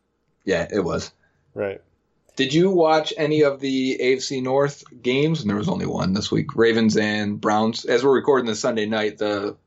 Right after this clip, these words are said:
Speaker 1: Cowboys and the Saints are playing, but I did see a lot of that game today.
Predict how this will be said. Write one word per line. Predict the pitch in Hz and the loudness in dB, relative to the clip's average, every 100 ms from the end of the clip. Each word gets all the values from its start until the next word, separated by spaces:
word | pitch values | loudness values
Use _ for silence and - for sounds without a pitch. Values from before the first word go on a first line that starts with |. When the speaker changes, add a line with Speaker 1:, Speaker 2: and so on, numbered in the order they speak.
| _ _ | _ _
Speaker 1:
Cowboys | - 110 104 104 - | -2 0 2 0 -2
and | 120 107 104 104 | -6 -4 -2 -2
the | 101 104 107 - _ | -2 -2 -4 -10 _
Saints | - - 156 147 | -6 -2 0 2
are | 113 | 2
playing, | 156 143 117 110 | 2 0 -2 0
but | 113 113 | -2 0
I | 127 | -2
did | 160 156 | 0 -2
see | - | 0
a | 127 | 0
lot | 113 123 127 - | 2 2 0 -2
of | 107 107 | -4 -2
that | 107 104 | -4 -2
game | 110 113 98 - | -2 0 -2 -6
today. | - 131 | -4 -4